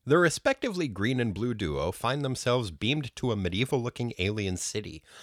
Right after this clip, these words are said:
where everyone is totally shit-faced. Yes, they're in a place that I like to call Planet Ancient Vegas. Or regular Ren Fair. Take your pick.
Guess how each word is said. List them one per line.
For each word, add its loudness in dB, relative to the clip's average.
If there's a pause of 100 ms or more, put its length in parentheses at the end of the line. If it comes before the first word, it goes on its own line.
(140)
where 2
everyone 4
is -4
totally -2
shit-faced. -6 (500)
Yes, 0 (240)
they're 6
in 4
a 2
place 2
that 2
I 6
like 2
to -4
call 2 (260)
Planet 2
Ancient -2
Vegas. -2 (520)
Or 8 (260)
regular 2
Ren 0
Fair. -10 (520)
Take 0
your -4
pick. -12